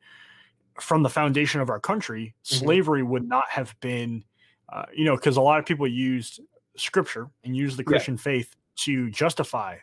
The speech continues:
Speaker 1: their, um, their enslavement of
Speaker 2: Right.
Speaker 1: African Americans. Well, a robust theology would have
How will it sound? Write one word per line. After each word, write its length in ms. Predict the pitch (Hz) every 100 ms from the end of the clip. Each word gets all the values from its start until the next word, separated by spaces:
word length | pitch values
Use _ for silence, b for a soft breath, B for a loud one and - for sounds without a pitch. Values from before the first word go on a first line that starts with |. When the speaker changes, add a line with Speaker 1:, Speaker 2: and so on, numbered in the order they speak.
| _ -
Speaker 1:
their, 360 | 120 107 95 - b b b _ 107
um, 520 | 107 104 98 95 101 _ _ _
their 160 | - 131
enslavement 640 | 110 - 131 131 107 85 _ _ _
of 300 | 110 104 92 - _ -
Speaker 2:
Right. 100 | 117
Speaker 1:
African 260 | 117 - 113
Americans. 420 | 127 117 - _ _ b b b b b _
Well, 400 | - 135 127 - _ _ _ -
a 160 | 135
robust 580 | 127 135 131 107 190 -
theology 800 | - 151 139 185 151 107 101 104 -
would 180 | 131 143
have 360 | 123 120 101